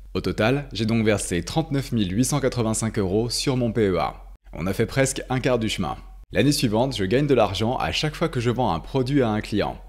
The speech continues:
Et je gagne cette somme en plus de mon salaire. Je verse alors quarante mille cent soixante-cinq euros sur mon P E A en deux mille vingt.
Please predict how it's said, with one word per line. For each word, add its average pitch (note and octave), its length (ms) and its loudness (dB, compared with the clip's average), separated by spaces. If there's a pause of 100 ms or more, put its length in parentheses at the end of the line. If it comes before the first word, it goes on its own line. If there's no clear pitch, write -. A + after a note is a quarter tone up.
(120)
Et F2 60 -2
je E2+ 100 -2
gagne B2+ 240 4
cette A2+ 200 0
somme A2+ 360 0
en E2+ 160 0
plus D#3 320 -2
de A#2+ 80 0
mon A#2 140 2
salaire. F2+ 480 -2 (120)
Je G2 120 -2
verse A#2+ 260 4
alors A2 320 4
quarante D3 380 -2
mille C#3+ 200 2
cent D#3 140 -2
soixante-cinq C3 560 -2
euros A#2+ 240 2
sur G#2+ 140 -2
mon D#2 160 -4
P B2+ 160 2
E F#2+ 120 4
A G2+ 240 0
en F2+ 120 -2
deux A2+ 100 2
mille G#2+ 180 2
vingt. D2 200 -2